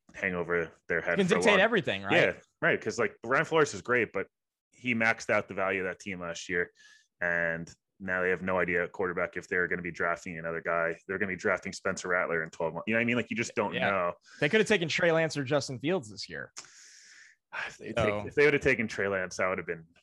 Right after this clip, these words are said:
Speaker 1: very flustered as a
Speaker 2: Yeah.
Speaker 1: Jets fan if he ended
Speaker 2: Yeah.
Speaker 1: up in the division. Not that Justin Fields isn't gonna be really good. I just, Trey Lance's upside to me, like, scares me a
Speaker 2: Oh,
Speaker 1: lot
Speaker 2: yeah.
Speaker 1: in the division. But I wanted to quickly finish up with this. Um,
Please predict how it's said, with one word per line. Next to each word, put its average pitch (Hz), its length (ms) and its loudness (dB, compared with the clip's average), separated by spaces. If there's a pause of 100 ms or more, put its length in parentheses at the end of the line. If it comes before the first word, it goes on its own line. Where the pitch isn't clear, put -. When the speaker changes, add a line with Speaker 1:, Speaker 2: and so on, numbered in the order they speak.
(400)
Speaker 1:
very 98 300 4
flustered 82 580 -4 (300)
as 92 100 -10
a 120 60 -2
Speaker 2:
Yeah. 123 220 4
Speaker 1:
Jets 101 100 0
fan 87 280 0 (140)
if 110 100 -2
he 120 100 2
ended 101 140 4
Speaker 2:
Yeah. 107 40 4
Speaker 1:
up 101 100 -2
in 107 60 -2
the 98 80 -2
division. 95 280 -2
Not 147 120 0
that 139 80 2
Justin 107 280 -2
Fields 92 220 -4
isn't 87 300 -10 (180)
gonna 92 140 -4
be 87 120 -6
really 80 220 -2
good. 82 160 -2
I 80 80 -2
just, 82 240 -8
Trey 101 200 0
Lance's 92 320 -2
upside 80 380 -4
to - 120 -14
me, 76 160 -10
like, 69 200 -12
scares - 460 -2
me - 60 -6
a 117 40 0
Speaker 2:
Oh, 117 40 2
Speaker 1:
lot 76 260 -2 (200)
Speaker 2:
yeah. 104 40 0
Speaker 1:
in 101 60 0
the 95 80 2
division. 90 320 0
But 98 240 0 (200)
I 120 60 2
wanted 147 160 6
to 156 60 0
quickly 156 280 2
finish 135 400 0
up 113 140 4
with 104 140 -2
this. 104 300 0 (680)
Um, 85 460 -2